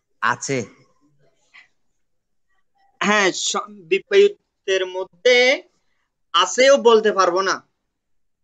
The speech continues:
Speaker 1: আছেও বলতে পারবো না।
Speaker 2: আছেও বলতে পারবো না। কেন? যেমন,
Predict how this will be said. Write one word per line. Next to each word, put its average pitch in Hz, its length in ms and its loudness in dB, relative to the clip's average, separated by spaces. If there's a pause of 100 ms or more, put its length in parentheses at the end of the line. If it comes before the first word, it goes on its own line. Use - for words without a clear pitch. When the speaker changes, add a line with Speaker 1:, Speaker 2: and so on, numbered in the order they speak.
(640)
Speaker 1:
আছেও 110 320 -10
বলতে 123 240 -8
পারবো 101 200 -6
না। 156 60 -2
Speaker 2:
আছেও 208 240 4
বলতে 220 260 4
পারবো 196 280 0
না। 180 100 -2
কেন? 180 240 -4 (640)
যেমন, 214 400 0